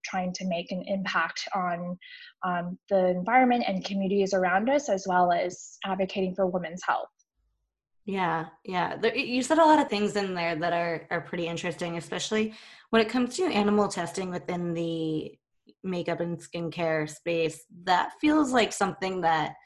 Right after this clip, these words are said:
Speaker 2: we all know it's been happening for a long time, but it feels like,
Speaker 1: Mm-hmm.
Speaker 2: how is that still happening in twenty twenty?
Speaker 1: Yeah.
Speaker 2: Doesn't it feel like it should be something that just doesn't exist anymore?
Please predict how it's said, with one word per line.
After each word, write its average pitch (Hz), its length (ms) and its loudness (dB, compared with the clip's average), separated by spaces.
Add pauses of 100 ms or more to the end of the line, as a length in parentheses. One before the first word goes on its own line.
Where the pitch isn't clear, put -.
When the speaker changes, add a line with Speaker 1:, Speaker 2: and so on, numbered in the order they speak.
(600)
Speaker 2:
we 196 140 4
all 185 180 6
know 202 220 4
it's 190 160 0
been 165 140 0
happening 165 520 -4
for 214 140 0
a 208 80 6
long 208 240 2
time, 208 240 0
but 190 120 2
it - 220 0
feels 233 260 4
like, 226 140 4
Speaker 1:
Mm-hmm. 180 220 -4 (100)
Speaker 2:
how 196 320 4
is 214 80 6
that 208 180 4
still 170 260 0
happening 254 600 4
in 269 120 0
twenty 269 320 0
twenty? 254 320 0
Speaker 1:
Yeah. 190 380 2
Speaker 2:
Doesn't 220 220 4
it 254 140 2
feel 233 160 6
like 226 160 4
it 214 80 2
should 190 140 -4
be 196 120 4
something 185 340 -2
that 160 120 0
just 160 220 -6
doesn't 170 300 -2
exist 156 580 -6
anymore? 196 720 -2